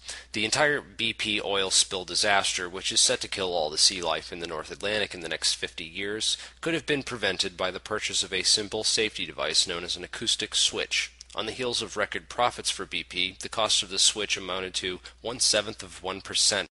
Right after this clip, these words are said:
Compare that with the cost of the cleanup of this disaster. In order to survive as a species, prevent wars for oil,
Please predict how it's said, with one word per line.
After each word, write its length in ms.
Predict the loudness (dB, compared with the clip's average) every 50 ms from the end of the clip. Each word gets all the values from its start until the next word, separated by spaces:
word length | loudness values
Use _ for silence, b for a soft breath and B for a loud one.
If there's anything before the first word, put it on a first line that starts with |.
| _ _ _ _ -10
Compare 300 | -8 -6 -4 0 0 0
that 180 | 0 0 -2 -4
with 100 | -6 -10
the 60 | -10
cost 360 | -6 -4 -2 -2 -2 -2 -4
of 80 | -6 -8
the 80 | -8 -6
cleanup 440 | -6 -4 -4 -4 -4 -4 -6 -8
of 140 | -10 -14 -12
this 160 | -8 -8 -6
disaster. 640 | -6 -4 -6 -6 -6 -6 -6 -4 -4 -4 -4 -6 -10 -16 -20 -20 -20 B B B B B B -6
In 100 | -2 0
order 200 | 0 0 0 -2
to 160 | -2 0 2 4
survive 460 | 2 2 2 2 2 2 2 2 0
as 160 | -2 -2 0
a 60 | 2
species, 760 | 2 2 2 2 0 -2 0 0 0 -2 -2 0 0 2 2
prevent 400 | 0 -2 -4 -2 0 0 -2 -2
wars 320 | -6 -6 -4 -2 0 0 0
for 180 | -2 -2 -8
oil, 380 | -6 -4 -4 -2 -2 -4 -6